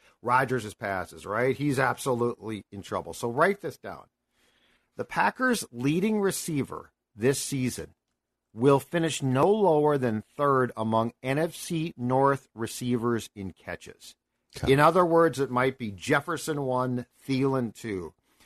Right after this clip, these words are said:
Speaker 1: But this notion that R-, Rodgers is gonna fold up the tent and not make a guy. Guys like, as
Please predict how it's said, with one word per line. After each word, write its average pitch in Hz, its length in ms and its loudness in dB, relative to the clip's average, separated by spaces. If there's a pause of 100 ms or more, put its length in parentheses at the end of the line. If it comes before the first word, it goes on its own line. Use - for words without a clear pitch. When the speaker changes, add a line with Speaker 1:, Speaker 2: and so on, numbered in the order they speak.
(160)
Speaker 1:
But 135 120 -2
this 139 180 2
notion 151 600 4
that 113 220 0
R-, 120 180 0
Rodgers 123 440 2
is 110 120 -8
gonna 120 180 -2
fold 131 380 -2
up 135 120 -4
the 110 80 -14
tent 113 520 -8 (340)
and 120 160 -2
not 127 280 2
make 127 300 0
a 117 80 -2
guy. 82 380 -8 (100)
Guys 147 340 2
like, 147 380 0
as 110 220 -6